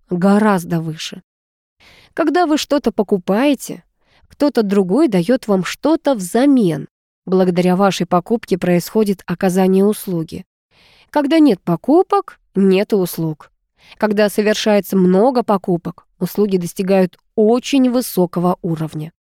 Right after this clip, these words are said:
Люди, которые зарабатывают больше всего денег, предоставляют самый высокий уровень услуг, а те, кто тратит больше всего денег, создают самый высокий уровень услуг, давая возможность другим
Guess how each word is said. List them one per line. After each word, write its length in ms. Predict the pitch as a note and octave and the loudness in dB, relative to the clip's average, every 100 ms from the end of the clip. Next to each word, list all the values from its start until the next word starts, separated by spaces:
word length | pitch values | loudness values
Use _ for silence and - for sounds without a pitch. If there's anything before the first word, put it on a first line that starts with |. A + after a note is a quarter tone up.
| _ _ _ _ _ _ _ _ _ - | _ _ _ _ _ _ _ _ _ 0
Люди, 300 | E4 E4 B3 | 2 4 2
которые 440 | B3 A#3+ C#4 B3+ | 0 2 2 2
зарабатывают 680 | G3+ B3 A#3 B3+ A#3 A3 A#3 | 2 2 2 2 2 0 0
больше 340 | G#3 C4+ G3+ G3+ | 0 0 0 -6
всего 360 | - A3 A#3 | -6 -2 0
денег, 600 | G3 A3+ E4+ E4+ F3 _ _ _ _ | 0 2 2 2 0 _ _ _ _
предоставляют 680 | D4 C4+ C#4 D4 C#4 C#4 - | -2 -2 -2 0 2 0 0
самый 420 | - C4 C#4 C4+ | -2 2 2 2
высокий 760 | B3+ C4+ - B3+ C#4 D4 - D#4 | 0 -2 -4 0 2 2 2 2
уровень 480 | C4+ A#3+ A3+ A3+ | 2 2 2 2
услуг, 400 | A3 - F#3+ F3 | 0 0 0 0
а 100 | F3 | -2
те, 180 | F3 G3+ | -2 -4
кто 200 | - G3+ | -2 -2
тратит 400 | F3+ F#3+ G3+ A#3 | 0 0 -2 -4
больше 360 | G3+ F#3+ E3 - | -2 -2 -2 -8
всего 280 | - F3 F3+ | -8 -4 -4
денег, 340 | D#3+ D3+ E3+ _ _ _ - | -4 -8 -10 _ _ _ -8
создают 460 | D#4 C4+ D4 D4+ | -4 0 0 0
самый 280 | - A#3 A3 | -2 0 2
высокий 460 | G#3 - F#3+ - F#3 | 0 0 -2 0 -2
уровень 420 | G3+ F#3+ F#3 F#3+ | 2 2 2 2
услуг, 440 | F#3 - D4+ F#4 A3 | 0 0 2 2 2
давая 300 | F#3 F3 E3+ | 0 0 0
возможность 720 | F3 G#3+ C4+ A#3+ B3 - - | 0 0 0 2 0 -2 -10
другим 800 | F#3+ G#3 A3 E3+ F#3 B3+ F4 | -4 0 0 -2 -2 2 2